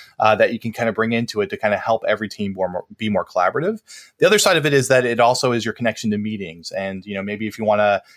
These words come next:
you know, take a chat-based conversation, you wanna have a meeting around it, you wanna extend the conversation, you wanna add some video to it, uh, it does that too. But, but there's this governing philosophy that by, you know, pulling together more different workloads into one place,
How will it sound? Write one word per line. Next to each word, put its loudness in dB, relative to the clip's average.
you -6
know, -2
take -6
a 4
chat-based 2
conversation, 0
you 0
wanna 2
have -12
a -8
meeting -2
around 2
it, 0
you -6
wanna -2
extend 0
the 0
conversation, -2
you -2
wanna 0
add -4
some -20
video 0
to -6
it, -4
uh, 4
it 0
does 2
that 0
too. -6
But, -2
but 0
there's 0
this 2
governing 2
philosophy 0
that 2
by, 2
you -2
know, 2
pulling 0
together 2
more -2
different -4
workloads -2
into -2
one -2
place, -4